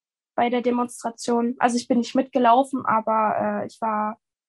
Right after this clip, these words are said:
im Rosenthal mit dabei. Ähm, und ich muss ehrlich sagen, also, ich hab größtenteils, äh, nur junge Menschen gesehen. Also, im Alter von, was weiß ich, äh, vierzehn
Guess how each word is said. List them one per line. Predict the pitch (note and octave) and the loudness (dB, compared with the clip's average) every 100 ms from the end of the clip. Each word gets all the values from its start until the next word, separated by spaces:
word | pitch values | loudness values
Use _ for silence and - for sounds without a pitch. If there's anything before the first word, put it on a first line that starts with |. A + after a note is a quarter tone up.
| _ _ _ - | _ _ _ -6
im | B3+ | 2
Rosenthal | D4+ D4+ C#4+ C4 | 4 4 0 0
mit | C4+ C4+ | 0 -2
dabei. | B3+ A#3+ B3 C4 _ _ _ _ _ _ _ _ | -2 -2 -4 -6 _ _ _ _ _ _ _ _
Ähm, | - A#3+ A#3 A3+ A3 A3 A3 C#4 _ _ _ _ _ | 0 2 0 -4 -12 -12 -14 -16 _ _ _ _ _
und | D4 C#4+ | 0 0
ich | C#4 | -2
muss | C#4 | -6
ehrlich | - A#3+ C4 B3+ | -6 -6 -6 -4
sagen, | A#3+ B3+ | -4 -4
also, | A#3 A#3+ | -6 -8
ich | A#3+ | -6
hab | A#3 - _ - - - _ _ _ _ _ - | -6 -8 _ -18 -18 -18 _ _ _ _ _ -4
größtenteils, | - D4+ D#4 - - B3+ B3+ C4 - - - | 4 4 4 -4 2 4 4 2 -6 -14 -4
äh, | B3 C#3 - | -2 0 2
nur | D4 D4+ D4+ | 6 8 6
junge | C#4 C4 | 2 2
Menschen | A#3 A#3+ - A3+ | 0 -2 -4 -8
gesehen. | G#3 A3 G#3+ G#3 | -8 -6 -6 0
Also, | A3 A#3+ A#3 A3+ A3+ - _ _ - | 2 2 2 2 0 -4 _ _ -8
im | B3 | -2
Alter | A3 A#3 A#3+ | 2 2 0
von, | A#3 A#3 A3+ A3+ G#3+ | -4 -6 -6 -8 -10
was | A3+ A#3 - | -4 -4 -6
weiß | A#3 A#3 | -14 -12
ich, | A#3 G#3+ - | -12 -12 -4
äh, | G#3+ G#3+ G#3 G#3 G#3 - _ _ _ _ - | 0 2 2 0 0 -4 _ _ _ _ -2
vierzehn | C4+ B3+ - A#3+ A#3 A#3 A#3 | 2 2 2 2 2 -2 -4